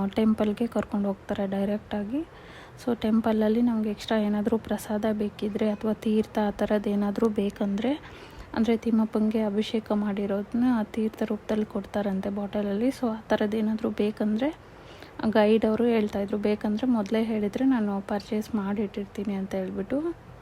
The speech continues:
ಹಾಗೆ ಅದ್ರ ಜೊತೆಗೆ ನಾವು ವಿ ಐ ಪಿ ದರ್ಶನ ಟಿಕೆಟ್ನು ಅಲ್ಲೇ ಕೊಟ್ಟರು ನಮ್ಗೆ ಅದೇ ಬಸ್ಸಲ್ಲೇ.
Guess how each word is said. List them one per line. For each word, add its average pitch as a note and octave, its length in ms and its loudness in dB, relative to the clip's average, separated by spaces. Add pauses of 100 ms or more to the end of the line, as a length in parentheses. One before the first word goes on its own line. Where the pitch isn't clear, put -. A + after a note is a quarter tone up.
(1300)
ಹಾಗೆ A#3+ 340 2
ಅದ್ರ A#3+ 240 -2 (100)
ಜೊತೆಗೆ A3+ 460 -4
ನಾವು A#3 340 2 (400)
ವಿ A3+ 120 4
ಐ A3+ 140 6
ಪಿ A#3 240 0
ದರ್ಶನ A3+ 440 0
ಟಿಕೆಟ್ನು A3 520 2
ಅಲ್ಲೇ G#3+ 240 4
ಕೊಟ್ಟರು G#3+ 360 -2
ನಮ್ಗೆ G3+ 300 2
ಅದೇ G#3 160 -2
ಬಸ್ಸಲ್ಲೇ. G3+ 560 -4